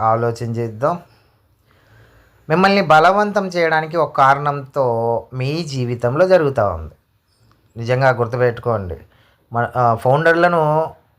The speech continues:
మరి జీవితంలో ఏదో బలం చేయడానికి ఖచ్చితంగా వస్తూ ఉంది జీవితంలో.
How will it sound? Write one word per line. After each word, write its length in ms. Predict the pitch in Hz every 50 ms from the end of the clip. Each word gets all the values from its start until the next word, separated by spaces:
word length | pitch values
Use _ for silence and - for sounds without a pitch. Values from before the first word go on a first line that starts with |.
| _ _ _ 135
మరి 120 | 139 143
జీవితంలో 960 | 131 127 139 156 170 170 165 180 175 175 170 165 151 143 139 143 143 147 151 - _ _ _ _ _ _ _ _ _
ఏదో 460 | 151 160 190 202 208 214 185 139 120 - - _ _ -
బలం 420 | 131 127 135 139 160 175 190 196 185 160
చేయడానికి 540 | 156 143 131 123 117 110 104 104 98 - -
ఖచ్చితంగా 720 | - _ _ _ _ - 127 123 - - 170 160 165 156
వస్తూ 400 | 143 127 123 127 - - 143 135
ఉంది 200 | 135 123 110 110
జీవితంలో. 640 | 104 110 113 113 113 110 - 110 101 101 95 95 95